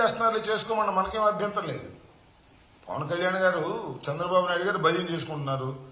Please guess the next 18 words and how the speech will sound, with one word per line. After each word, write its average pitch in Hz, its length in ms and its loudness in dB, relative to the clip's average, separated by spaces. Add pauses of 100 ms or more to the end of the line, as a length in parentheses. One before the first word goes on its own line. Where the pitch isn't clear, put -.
(220)
శభాష్. 165 440 8 (560)
వాళ్ళ 143 140 4
అబ్బాయి 196 240 6
భజన 180 260 6
తగ్గించాడు, 190 460 -4
ఈయన 196 160 -6
పెంచాడు. 147 440 -4 (760)
వాళ్ళ 143 100 -4
అబ్బాయి - 220 0
సైలెంట్, 170 480 0 (1080)
ఈయన 247 180 -2
భజన 175 340 2
పెంచాడు. 151 600 -8 (560)
భజన 202 200 -2
పెంచబట్టే 214 480 -2
మరి 175 160 -2
ఏదో 175 300 -4
ఇవాళ, 165 420 2